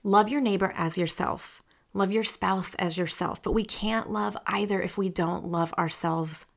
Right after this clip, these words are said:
first. Number two, stop comparing. Enough with it already, guys.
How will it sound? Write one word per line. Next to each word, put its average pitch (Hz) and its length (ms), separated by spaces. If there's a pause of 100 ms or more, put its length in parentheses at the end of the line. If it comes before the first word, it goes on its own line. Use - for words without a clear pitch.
first. - 680 (1200)
Number 180 220
two, 170 300 (580)
stop - 560 (320)
comparing. 170 800 (640)
Enough 202 460
with 196 160
it 175 100
already, 160 360
guys. 143 340